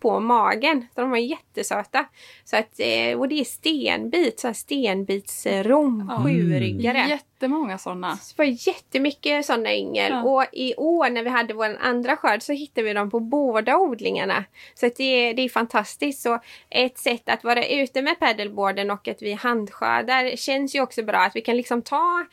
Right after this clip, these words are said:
Speaker 1: en ruska tång och så kan vi skaka av den ordentligt och peta ner små fiskar och titta på dem och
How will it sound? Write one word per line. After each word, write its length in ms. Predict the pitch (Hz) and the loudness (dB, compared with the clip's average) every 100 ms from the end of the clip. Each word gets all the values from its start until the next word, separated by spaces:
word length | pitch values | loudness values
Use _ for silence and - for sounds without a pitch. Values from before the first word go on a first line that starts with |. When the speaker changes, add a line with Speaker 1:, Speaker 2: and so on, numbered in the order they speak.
| - - - | -20 -12 -2
Speaker 1:
en 160 | 277 | 0
ruska 380 | 269 269 - 220 | 0 -2 -2 -2
tång 520 | - 208 220 220 214 | 0 0 2 0 0
och 140 | 208 226 | 0 0
så 100 | 233 | -2
kan 180 | 277 | 0
vi 100 | 240 | 0
skaka 380 | 233 226 226 - 196 | 0 0 0 2 2
av 360 | 226 254 247 | 4 2 2
den 220 | 214 196 | 2 0
ordentligt 580 | 208 185 185 190 208 - | 0 0 -2 -4 -8 -6
och 100 | - | -6
peta 280 | 262 254 240 | -6 -4 -2
ner 360 | 240 269 277 277 | 0 0 0 0
små 200 | 262 269 | -2 -2
fiskar 480 | 277 - - 196 | -4 -6 0 2
och 100 | 220 | 2
titta 340 | 226 269 - - | -2 -8 -4 -6
på 120 | - | -4
dem 440 | 226 202 214 220 202 | -4 -2 -4 -6 0
och 220 | 202 | 2